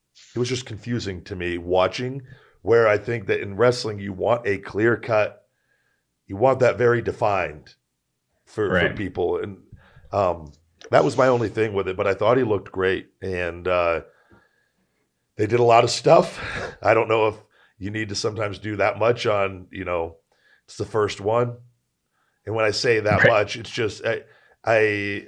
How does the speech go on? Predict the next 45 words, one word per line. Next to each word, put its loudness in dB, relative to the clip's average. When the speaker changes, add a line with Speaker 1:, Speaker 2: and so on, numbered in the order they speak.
Speaker 1:
I'm 0
just, -4
I'm -4
curious 0
to -10
see -2
how 6
everything 0
unfolds. -6
I 0
thought 2
everything 0
was -4
fine, -2
though. -6
He's -8
in -4
the -4
mix -2
Speaker 2:
Yeah. 4
Speaker 1:
now, -2
and, -4
um, 0
he -8
looks -4
great. -2
He's -10
been -10
training -4
hard. 2
He's -12
in -10
shape. -4
And, -6
uh, 2
a -8
tag 2
match, 0
he's -8
been 0
out 2
for 0
a 0
little 0
bit, 2